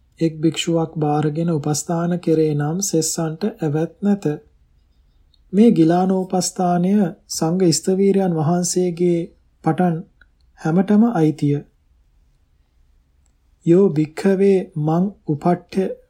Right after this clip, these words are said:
හෙය්‍ය, සෝ ගිලානං උපට්ඨ හෙය්‍ය යනු ඇතැමුන් වරදවා තේරුම් කරන පාඨයකි. යෝ භික්ඛවේ මං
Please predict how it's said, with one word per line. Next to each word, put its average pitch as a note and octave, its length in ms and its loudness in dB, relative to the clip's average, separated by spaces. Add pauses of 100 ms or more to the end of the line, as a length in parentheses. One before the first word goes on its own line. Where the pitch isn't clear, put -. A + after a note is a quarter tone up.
(120)
හෙය්‍ය, E3 400 0 (640)
සෝ E3+ 320 0
ගිලානං F3+ 680 -2
උපට්ඨ E3+ 560 -4
හෙය්‍ය D#3 420 0 (1080)
යනු D3+ 400 2 (600)
ඇතැමුන් F#3 440 4 (120)
වරදවා G3 680 2
තේරුම් F#3+ 460 2
කරන G3+ 300 0
පාඨයකි. D3 840 0 (1800)
යෝ G#3 160 6
භික්ඛවේ F#3 580 2 (220)
මං D#3 300 0